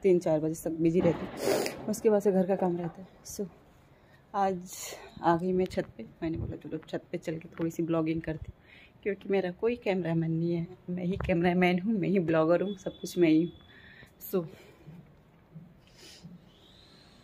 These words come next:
अभी नवीन गए हैं अपनी सिस्टर, मतलब अपनी बहन के घर पे गए हैं।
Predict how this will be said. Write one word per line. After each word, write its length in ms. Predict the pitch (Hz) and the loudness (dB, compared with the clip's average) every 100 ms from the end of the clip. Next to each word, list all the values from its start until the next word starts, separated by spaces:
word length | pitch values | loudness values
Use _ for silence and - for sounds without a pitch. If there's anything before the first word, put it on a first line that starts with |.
| - - - - - - - - - - - 156 247 | -14 -14 -20 -20 -20 -20 -20 -20 -20 -10 -4 -2 0
अभी 160 | 240 | 2
नवीन 320 | 240 220 214 214 | 2 4 4 4
गए 80 | |
हैं 120 | 202 196 | 4 2
अपनी 180 | 190 185 | 2 -2
सिस्टर, 360 | 196 - 220 - - - | -2 -2 -2 -2 -12 -6
मतलब 320 | 180 185 - | -6 -6 -8
अपनी 220 | 185 202 | -4 0
बहन 240 | 185 175 175 | 2 4 4
के 140 | 208 | 4
घर 140 | 196 190 | 0 0
पे 160 | 196 | 2
गए 100 | 170 | 2
हैं। 200 | 170 175 | 2 -2